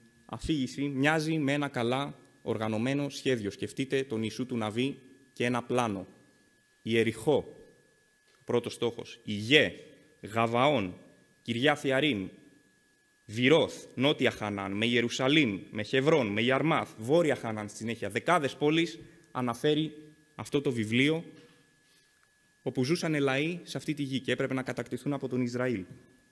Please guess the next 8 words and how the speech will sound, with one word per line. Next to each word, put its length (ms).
Και 100
φτάνοντας 340
κάπου 180
στο 140
έκτο 180
κεφάλαιο, 440
περιγράφεται 600
η 460